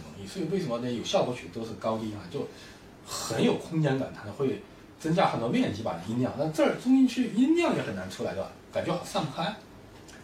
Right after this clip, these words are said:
然后又容易缩成一团儿，弹着弹着上去。所以说一定不能，音量不见得要去跟高音区媲美或低音区，因为本来就它音量就会受限制啊。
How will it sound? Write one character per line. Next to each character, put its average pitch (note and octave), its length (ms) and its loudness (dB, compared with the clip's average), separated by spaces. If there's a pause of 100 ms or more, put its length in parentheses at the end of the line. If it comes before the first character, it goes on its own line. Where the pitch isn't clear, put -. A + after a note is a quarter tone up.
(200)
然 B2 80 -8
后 - 140 -2 (400)
又 G#3 160 6
容 - 180 4
易 A3 100 4
缩 A#3 240 2
成 C3 140 0
一 E3 100 2
团 - 300 -8
儿， - 260 -12
弹 - 160 -12
着 G3 100 -8
弹 F#3+ 120 -12 (100)
着 - 80 -14
上 - 40 -18 (100)
去。 - 60 -14 (160)
所 F#3 160 -2
以 - 20 -2
说 G3+ 100 2
一 D#3 120 2
定 C4+ 160 6
不 - 80 6
能， C#3+ 180 -2 (280)
音 C4 140 8
量 C#4 200 6
不 B2+ 80 0
见 C3+ 180 2
得 A2 80 0
要 G#2 140 0
去 A2+ 120 -6
跟 G#2+ 160 -2 (460)
高 C#3 220 8
音 C3 40 -2
区 C3 140 -4
媲 C3+ 180 -4
美 C3 120 0
或 - 140 -6
低 A#2 160 -2
音 A2+ 60 -2
区， C3+ 160 -4
因 E3 60 2
为 D3 180 0
本 A2+ 140 -8
来 A2+ 100 -2
就 - 160 4 (480)
它 D3 80 2
音 D#3+ 220 2
量 E3+ 160 4
就 B2 60 -2
会 A#2 100 -4
受 G2+ 160 -8
限 G2 200 -8
制 - 280 -14
啊。 - 80 -14